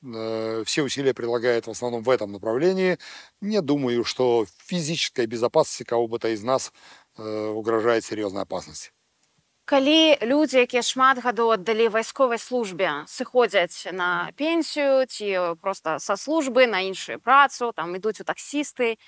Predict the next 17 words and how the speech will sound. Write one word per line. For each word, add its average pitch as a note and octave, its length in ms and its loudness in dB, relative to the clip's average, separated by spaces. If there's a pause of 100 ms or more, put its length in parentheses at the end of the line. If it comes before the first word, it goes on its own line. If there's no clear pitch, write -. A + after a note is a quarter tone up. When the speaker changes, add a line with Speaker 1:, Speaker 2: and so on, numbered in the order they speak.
(680)
Speaker 2:
як D#4+ 160 4
гэта E4+ 260 4
адбіваецца C4 680 2
на F3 140 -2 (120)
іх? - 80 -14
Ці - 140 -10
шмат C4 280 0
хто C4 200 -2
з A#3 120 -4
іх B3 80 -10
співаецца G#3+ 600 2
пасля? E3+ 340 -8
Ці - 140 -12
знаходзіць A3+ 420 -4
сабе A#3 240 -4
месца, G#3+ 720 0
як F3 160 -8